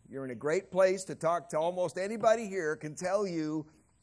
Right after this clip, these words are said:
how you can get that settled. So get that settled early on. Get it settled today. What's the day of salvation? Today. All right, baptism.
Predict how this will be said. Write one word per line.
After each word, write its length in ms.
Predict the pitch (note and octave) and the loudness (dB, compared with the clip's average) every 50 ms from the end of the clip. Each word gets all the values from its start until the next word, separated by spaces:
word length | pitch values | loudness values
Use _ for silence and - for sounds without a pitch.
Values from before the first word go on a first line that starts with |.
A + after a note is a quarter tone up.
| _ | _
how 240 | _ - C#3 D#3+ D#3+ | _ -6 -2 0 0
you 180 | F3 F3+ F3 D3+ | 0 -2 -2 -6
can 140 | D3+ E3 D3+ | -6 -6 -8
get 220 | D3 C#3+ - - | -8 -8 -8 -8
that 200 | B2+ C3+ B2+ - | -8 -8 -8 -8
settled. 380 | - - C#3 A#2+ G#2 G#2 G2+ - | -6 -6 -6 -6 -6 -8 -12 -12
So 100 | - G3 | -12 -10
get 220 | G3+ D4 C#4 - | -10 -10 -6 -2
that 220 | A3 F3 D3+ - | -2 -2 -2 -4
settled 340 | - - B2 A#2+ B2+ B2+ - - | -6 -6 -4 -4 -4 -6 -6 -6
early 400 | - G#3 A#3 A#3 A3+ G3 D#3 C#3 | -2 2 4 4 4 4 2 0
on. 240 | B2+ B2+ C3 B2+ C3 | -2 -2 -4 -4 -4
Get 120 | D3 C4 F4+ | -4 -4 -4
it 120 | F#4 - | -4 -4
settled 340 | - C4+ C4+ C4+ C4 A#3 - | -4 -2 0 0 0 0 -2
today. 400 | G#3 G#3 E3 D#3 F3 D#3+ C3+ A2+ | -6 -4 -2 -2 -2 0 -2 -2
What's 220 | A#2 F#3 A3+ - | -4 -4 -6 -4
the 60 | A#3 | -4
day 160 | G#3+ A#3 A#3 A3+ | -2 0 0 0
of 100 | G3+ - | 0 -2
salvation? 640 | F#3+ G#3 G3 F3 D3+ F3 F3+ D#3+ - A2+ G#2 - - _ _ _ _ _ _ _ - - - - - | 0 0 0 0 0 -2 -4 -4 -6 -10 -16 -16 -20 _ _ _ _ _ _ _ -20 -20 -20 -14 -8
Today. 520 | - D#3+ D3+ F3 F#3+ F#3+ F3 C#3+ A#2 - - _ _ _ _ - - - | -4 0 6 8 10 10 10 8 4 -2 -10 _ _ _ _ -14 -4 2
All 100 | F#3 A#3 | 6 8
right, 160 | C#4+ D#4 - | 8 8 8
baptism. 720 | C#4 D4 D#4+ D#4 - - C#4 C4+ A#3 F#3 G3 D#3 A#2+ - | 8 8 6 6 4 4 6 6 6 6 4 2 0 -4